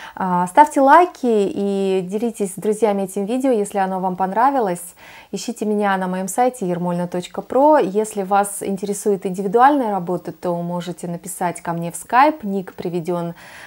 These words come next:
в описании под этим роликом. А, дружите со мной в соцсетях, потому что я много пишу статей, которые не говорю в видеоблоге, но они есть в текстовом варианте. Вам есть что почитать на моих страничках. А, подписывайтесь на этот канал,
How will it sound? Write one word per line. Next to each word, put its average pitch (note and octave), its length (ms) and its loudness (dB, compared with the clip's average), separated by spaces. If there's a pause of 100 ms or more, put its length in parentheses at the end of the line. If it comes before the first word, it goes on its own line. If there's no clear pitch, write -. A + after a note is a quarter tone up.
в E3+ 160 -10
описании F3 640 -2
под E3 200 -4
этим E3 260 -6
роликом. A#3+ 560 0 (440)
А, F#3 460 2
дружите C4 460 0
со B3 160 4
мной A#3+ 140 2
в B3 40 -4
соцсетях, D4+ 760 6
потому G#3+ 280 2
что G#3+ 160 -6
я G3+ 140 0
много G3+ 260 -2
пишу G3+ 340 -6
статей, B3+ 600 -2
которые F#3 680 -2
не G#3+ 180 -2
говорю A3 300 2
в E3+ 60 -4
видеоблоге, F#3+ 720 0
но G#3+ 320 0
они G#3+ 280 -2
есть G3+ 300 -4
в - 100 -20
текстовом F#3 440 -6
варианте. A#3+ 600 -2 (400)
Вам A3+ 180 0
есть A3 240 -2
что G#3 100 -8
почитать G3+ 680 -4 (120)
на F#3 320 -4
моих G3 280 -4
страничках. F#3 840 -8 (600)
А, F3+ 180 0
подписывайтесь D#4+ 720 2
на B3 120 2
этот A#3+ 200 -2
канал, B3+ 480 4